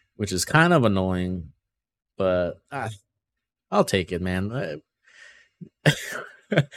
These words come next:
that's, if that's all we're getting, that's all we're getting, you know? So I, it's in the same art style as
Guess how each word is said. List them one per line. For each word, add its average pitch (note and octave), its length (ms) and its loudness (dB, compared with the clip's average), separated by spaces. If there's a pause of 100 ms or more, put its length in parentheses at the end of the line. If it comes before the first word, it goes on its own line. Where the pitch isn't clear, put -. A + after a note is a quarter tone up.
(160)
that's, - 300 2
if E3+ 180 8
that's E3+ 220 10
all F#3 140 12
we're F3+ 120 12
getting, E3+ 260 8
that's B2 200 6
all A#2+ 120 10
we're G#2 100 8
getting, D#2+ 460 -2
you G2 140 -4
know? G2+ 240 -2
So F2+ 340 -2
I, B2+ 300 0 (300)
it's C#3 160 4
in G#3 60 8
the G3+ 80 10
same D#3 320 8
art C3 200 10
style C3+ 460 8
as G2+ 640 2